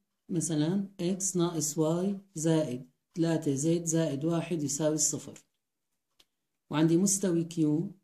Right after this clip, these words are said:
اثنين إكس ناقص اثنين واي زائد ستة زد زائد سبعة يساوي صفر. أثبت أنهما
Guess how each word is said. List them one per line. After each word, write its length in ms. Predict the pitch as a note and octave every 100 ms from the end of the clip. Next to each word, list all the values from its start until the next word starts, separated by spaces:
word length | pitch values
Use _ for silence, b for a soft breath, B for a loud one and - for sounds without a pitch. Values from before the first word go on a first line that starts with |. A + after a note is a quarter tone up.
| _
اثنين 560 | F3+ F#3 E3 D#3 D#3 G3+
إكس 380 | G3 - - - _ _ _ -
ناقص 480 | E3 E3 D3 C3 -
اثنين 400 | D#3+ D#3 C#3 C#3
واي 420 | D3+ D#3+ F3+ F#3
زائد 420 | D3+ D#3 B2+ B2
ستة 520 | - F3+ E3+ B2+ A#2 - _
زد 460 | D3 D3+ F3 F3+ - _ -
زائد 380 | D#3+ E3 C3 B2
سبعة 600 | G3 F#3 D#3+ E3+ E3 -
يساوي 380 | D3+ - D#3+ D#3
صفر. 420 | - B2 - B2 _ _ _ _ _ _ _ _ _ -
أثبت 340 | A#3+ F#3+ D#3+
أنهما 680 | F3+ E3+ E3 F#3 F#3 G#3 G3+